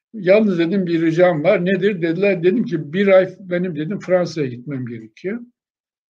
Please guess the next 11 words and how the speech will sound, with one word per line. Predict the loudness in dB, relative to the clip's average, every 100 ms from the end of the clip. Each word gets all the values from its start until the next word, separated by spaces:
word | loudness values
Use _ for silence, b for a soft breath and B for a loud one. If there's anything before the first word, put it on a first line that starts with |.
| _ _ _ -4
Hem | -4 0
kızlarımı | 0 4 4 4 4 0 -4
görmek | 0 2 2 2 -8
istiyordum | -10 -4 -4 -2
hem | -2 -2 0
de | 0 -2 -12 _ _ _ _ _ -4
biraz | 0 2 0
kitap | -2 -2 0 -2
filan | -2 0
satın | -2 -6 -8 -6
almak | -6 -6 -8 -12